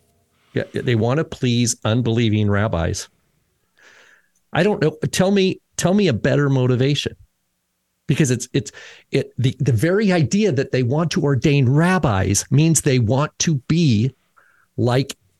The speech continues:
unbelieving rabbis. It's not believing rabbis that the Orthodox are trying to be like. It's, it's the, it's the Talmudic rabbis that the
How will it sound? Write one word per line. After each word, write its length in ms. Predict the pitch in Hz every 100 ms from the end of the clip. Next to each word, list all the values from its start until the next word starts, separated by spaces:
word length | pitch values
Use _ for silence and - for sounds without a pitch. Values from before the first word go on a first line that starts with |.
| _ _ _ _ _ _ _ _ _ _ _ _ _ _ -
unbelieving 880 | 113 135 139 127 107 95 98 107 107 _ - _ _ _ _ _ _ _
rabbis. 600 | 95 87 82 78 80 - - _ _ _ _ _ _ _ _ -
It's 200 | 143 -
not 180 | 202 226
believing 440 | 156 139 190 208
rabbis 680 | 117 110 101 104 98 104 - -
that 240 | 123 113 -
the 160 | 107
Orthodox 600 | - 127 151 120 98 -
are 100 | -
trying 300 | 92 - 107
to 80 | 92
be 140 | 90 92
like. 420 | 85 95 - - _ _ _ _ _ _ _ _ _ - _ _ -
It's, 260 | 160 - -
it's 260 | 156 120
the, 260 | - 123 -
it's 240 | - 123 -
the 160 | 131
Talmudic 680 | 98 - - 139 135 220 226
rabbis 500 | 110 95 95 107 127 -
that 240 | 147 -
the 240 | 139 131